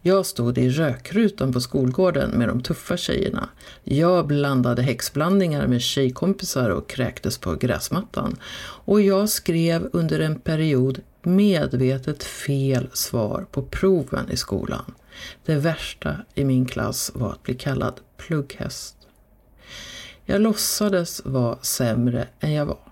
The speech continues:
Och jag minns i synnerhet en lärare som stod framför mig med tårar i ögonen och sa: "Jag vet att du kan, varför gör du så här?"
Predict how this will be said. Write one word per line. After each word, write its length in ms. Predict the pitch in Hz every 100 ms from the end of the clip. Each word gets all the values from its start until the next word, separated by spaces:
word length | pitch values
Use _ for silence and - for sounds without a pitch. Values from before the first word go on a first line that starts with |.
| _ _ _ _ _ _ - -
Och 320 | - - 190
jag 100 | 208
minns 300 | 208 208 202
i 60 |
synnerhet 680 | - 226 214 175 165 170 175 -
en 440 | 180 180 185 185 185
lärare 640 | - 175 160 151 156 180
som 180 | 190 180
stod 440 | 175 - 151 147 -
framför 420 | 175 156 127 147
mig 300 | 147 147 147
med 220 | 156 -
tårar 560 | - 185 175 151 170 180
i 200 | - 180
ögonen 540 | 165 143 147 - 151
och 100 | 156
sa: 300 | - 135 147 - _ - _ - _ _ _ _ _ - -
"Jag 220 | - 180 175
vet 640 | 170 196 214 220 214 -
att 240 | 180 180
du 80 | 175
kan, 540 | - 185 190 170 156
varför 240 | 180 175 196
gör 500 | 175 196 202 202 196
du 160 | 165
så 180 | 160 -
här?" 500 | 160 90 87 - -